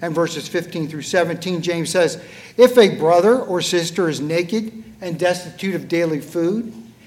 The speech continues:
and one of you says to them, 'Depart in peace, be warmed and filled,' but you do not give them the things which are needed for the body, what does it profit?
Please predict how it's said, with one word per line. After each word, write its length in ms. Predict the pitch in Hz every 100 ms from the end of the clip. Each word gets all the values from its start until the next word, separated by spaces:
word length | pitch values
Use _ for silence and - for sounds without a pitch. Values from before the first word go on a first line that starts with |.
| _ -
and 280 | 190 160
one 160 | 165 226
of 100 | 220
you 120 | 170
says 320 | 165 185 160
to 80 | -
them, 320 | 151 160 156 - - _
'Depart 500 | 202 - - 240 151 - - _ -
in 160 | 165
peace, 540 | 143 220 220 - - - - _ _ _ _ _ _ _
be 140 | - 233
warmed 520 | 226 262 226 135 123 - - -
and 180 | 180 170
filled,' 480 | - 220 135 113 - - - _ _ _ _ _ _ -
but 260 | 190 185
you 240 | 160 214 254
do 140 | 254
not 320 | 208 160 151
give 180 | 175 175
them 160 | 226 214
the 100 | -
things 600 | - 170 190 240 233 - - - - -
which 220 | 180 180
are 160 | 165
needed 320 | 156 170 196 185
for 160 | 185
the 100 | 165
body, 420 | 151 151 160 190 208 - - - -
what 420 | 143 190 220 -
does 220 | 208 180
it 160 | 196 165
profit? 340 | 160 131 -